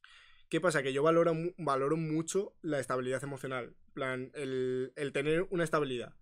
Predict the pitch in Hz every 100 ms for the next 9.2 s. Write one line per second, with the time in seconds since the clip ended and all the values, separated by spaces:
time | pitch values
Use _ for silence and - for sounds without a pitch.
0 | - - 175 123 - _ _ _ _ -
1 | 151 131 170 175 - - 135 127 127 127
2 | - 139 131 131 139 160 156 170 135 -
3 | 135 127 151 160 120 107 - - 147 135
4 | 127 123 120 120 123 _ - 160 160 170
5 | 147 120 131 147 147 151 143 - 147 147
6 | 147 135 160 131 117 113 - _ - -
7 | - _ - 131 123 120 123 139 139 135
8 | 135 135 131 135 123 131 131 139 139 139
9 | 143 170